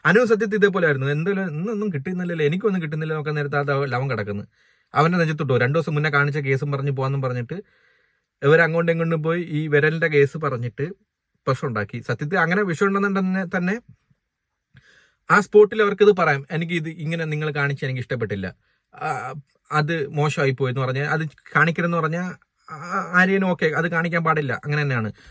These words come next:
അതുപോലെ തന്നെ തിരിച്ച്, ആ, ഈ അനു പറയുന്നത്, "നീ കൊച്ചു ചേർക്കാൻ, നിനക്ക് ഇരുപത്തിയൊന്ന് വയസ്സേ ഉള്ളൂ." അത് മറ്റേ സെയിം സ്കീം ഏതാ, "നീ, നിനക്ക് പ്രായമില്ല, നീ ബഹുമാനിക്കണം,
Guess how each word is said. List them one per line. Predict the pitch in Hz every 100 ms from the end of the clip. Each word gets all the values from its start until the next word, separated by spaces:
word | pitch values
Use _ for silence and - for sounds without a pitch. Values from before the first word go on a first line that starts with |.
| -
അതുപോലെ | 147 175 202 196
തന്നെ | 196
തിരിച്ച്, | 190 185 - 214 220 - _ _ _ -
ആ, | 143 143 131 123 117 110 107 -
ഈ | 82 151 151 127 113 - _ _ _ _ _ 143
അനു | 170 214
പറയുന്നത്, | 190 175 175 175 190 170 160
"നീ | 170
കൊച്ചു | 165 _ - 170 233
ചേർക്കാൻ, | 196 160 175
നിനക്ക് | 170 170
ഇരുപത്തിയൊന്ന് | 175 185 202 190
വയസ്സേ | 165 147
ഉള്ളൂ." | 160 151
അത് | 113 135
മറ്റേ | 139 131 190
സെയിം | - 175 202
സ്കീം | 190 165 143
ഏതാ, | 139
"നീ, | 131 147 165 139 - _ _ _ _ _ _ -
നിനക്ക് | 131 151
പ്രായമില്ല, | 151 143 147 175 151 147
നീ | 147 151
ബഹുമാനിക്കണം, | 135 147 170 160 139 135 101